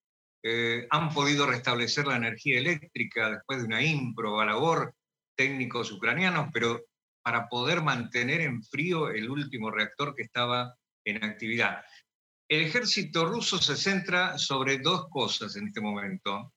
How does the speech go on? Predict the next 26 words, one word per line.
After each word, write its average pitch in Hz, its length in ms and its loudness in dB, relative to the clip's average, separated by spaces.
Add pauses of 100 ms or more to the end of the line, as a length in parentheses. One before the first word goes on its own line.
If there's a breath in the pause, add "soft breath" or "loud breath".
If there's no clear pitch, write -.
la 127 160 0
luz 233 440 -4
y 127 100 2
el 123 120 0
calor, 104 480 0 (880)
en 131 140 -2
previsión 127 440 4
del 170 120 2
invierno. 104 680 0 (480)
Eh, 117 460 4
evidentemente 160 640 2
son 151 200 2
ataques 135 360 0
de 120 80 0
represalia 156 800 0
sobre 107 680 -2 (500)
objetivos 117 680 -2
civiles, 147 720 0 (240)
con 143 200 2
algunas 151 480 2
municiones, 123 640 0
este, 107 420 -2
de 107 100 -4
tipo 127 240 -6
incendiario 117 720 0
prohibidas, 123 800 0